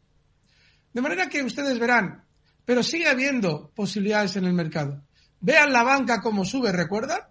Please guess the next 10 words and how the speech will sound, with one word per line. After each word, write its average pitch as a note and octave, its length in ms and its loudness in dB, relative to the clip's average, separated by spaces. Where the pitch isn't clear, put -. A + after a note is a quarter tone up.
El F3 200 -2
sector A3+ 720 -4
que G#3 160 -4
más G#3 460 -4
va G#3 360 0
a G#3+ 220 -6
subir G#3 640 -4
es A3 280 -4
la G3 140 -2
banca. B3 580 -6